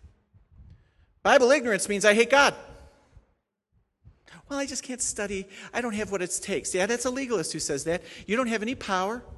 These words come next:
You don't have any ability whatsoever from God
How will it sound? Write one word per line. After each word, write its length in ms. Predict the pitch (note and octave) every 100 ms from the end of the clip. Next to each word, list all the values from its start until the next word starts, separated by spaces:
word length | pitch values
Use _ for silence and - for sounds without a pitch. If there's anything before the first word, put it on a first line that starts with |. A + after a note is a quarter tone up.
| - - - - - _
You 100 | F3+
don't 160 | A#3+ G3+
have 240 | G3+ E3 F#3+
any 460 | C4 D#4 D#4 D#4
ability 540 | D4 A3+ C#4 C4+ C4+ C4+
whatsoever 680 | A#3+ B3 - B3 G#3+ G3+
from 280 | A3 A#3+ C#4+
God 360 | A3+ G3+ G#3